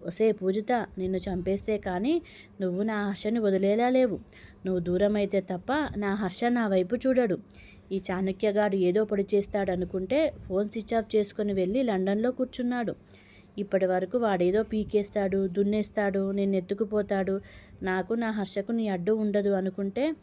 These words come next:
వాడేం పీకేలా కనిపించడం లేదు. అందుకే నేనే వాడొచ్చేలోగా నిన్ను చంపేసి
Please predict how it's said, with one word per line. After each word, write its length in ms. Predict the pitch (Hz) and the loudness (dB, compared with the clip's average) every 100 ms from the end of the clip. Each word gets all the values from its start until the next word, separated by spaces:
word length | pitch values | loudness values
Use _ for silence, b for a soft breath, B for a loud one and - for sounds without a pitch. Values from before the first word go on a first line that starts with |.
| B B B - | B B B -4
వాడేం 360 | 170 170 185 226 | 0 2 2 0
పీకేలా 460 | 220 208 202 214 | -2 0 2 2
కనిపించడం 640 | 233 247 240 247 247 240 240 | 2 0 0 0 0 0 0
లేదు. 240 | 247 202 170 - - 165 | 0 0 -4 -8 -12 -6
అందుకే 400 | 180 220 240 190 B B B - | -2 0 2 0 B B B -8
నేనే 320 | 185 196 226 214 | -2 0 0 -2
వాడొచ్చేలోగా 840 | 196 185 175 - 214 202 190 190 285 269 - | -2 -2 -2 0 0 4 4 2 0 -4 -4
నిన్ను 300 | 196 196 196 | 0 0 0
చంపేసి 600 | 196 170 185 220 214 | -2 -2 2 2 2